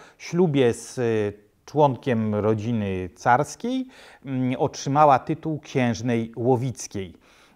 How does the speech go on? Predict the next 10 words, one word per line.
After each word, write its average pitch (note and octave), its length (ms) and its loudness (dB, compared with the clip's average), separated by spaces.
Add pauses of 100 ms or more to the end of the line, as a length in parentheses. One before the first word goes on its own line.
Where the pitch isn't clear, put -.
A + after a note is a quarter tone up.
Mm, A2+ 240 -4
para G3 260 8
książęca, F#3+ 840 2
mm, C3 360 -4
zamieszkiwała C#3+ 1040 4
w F#2+ 120 -10
Belwederze. C3 760 4 (640)
E, G#2 160 -6
książę, D#3 800 4
e, - 40 -8